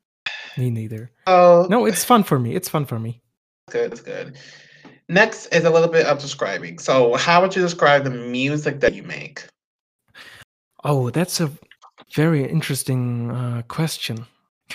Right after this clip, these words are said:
Speaker 1: Um, you know, like, music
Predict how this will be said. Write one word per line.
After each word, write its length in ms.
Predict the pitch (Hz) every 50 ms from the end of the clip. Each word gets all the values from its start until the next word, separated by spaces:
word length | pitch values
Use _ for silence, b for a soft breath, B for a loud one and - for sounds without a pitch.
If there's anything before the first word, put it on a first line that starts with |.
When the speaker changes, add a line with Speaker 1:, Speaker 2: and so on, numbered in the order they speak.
| B B B B B _ _ _ _ _ _ _ _ _ _ _ _ -
Speaker 1:
Um, 720 | - 160 180 185 185 185 185 190 185 185 185 185 180 165 - _ _ _ _ -
you 180 | - - 190 190
know, 400 | 220 226 233 233 202 - _ _ _ _ _ _ _ _ _ _ _ _ _ _ _ _ _ _ _ _ _ _ _ _ _ _ -
like, 260 | 170 170 196 190 -
music 680 | 170 175 202 233 277 285 247 - 269 285 - - -